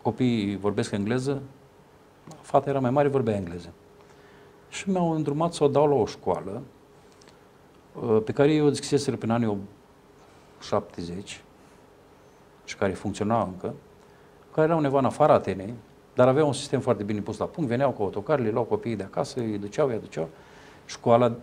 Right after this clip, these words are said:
respectivă a fost deschisă în vremea respectivă pentru, uh, copiii grecilor care se întorc, se repatriau.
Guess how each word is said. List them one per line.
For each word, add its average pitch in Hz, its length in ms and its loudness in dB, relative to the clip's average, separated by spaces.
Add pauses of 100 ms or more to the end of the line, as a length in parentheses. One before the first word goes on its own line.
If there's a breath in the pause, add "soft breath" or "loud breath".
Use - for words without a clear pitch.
(100)
respectivă 104 360 0
a 139 40 4
fost 143 140 -6
deschisă 120 380 -6
în 104 160 -2
vremea 107 340 -2
respectivă 113 380 -4
pentru, 156 480 -4 (840 loud breath)
uh, 117 640 2 (120)
copiii 113 1160 2
grecilor 156 380 -2
care 143 120 -2
se 131 120 -6
întorc, 131 300 -2
se - 140 -8
repatriau. 120 480 -2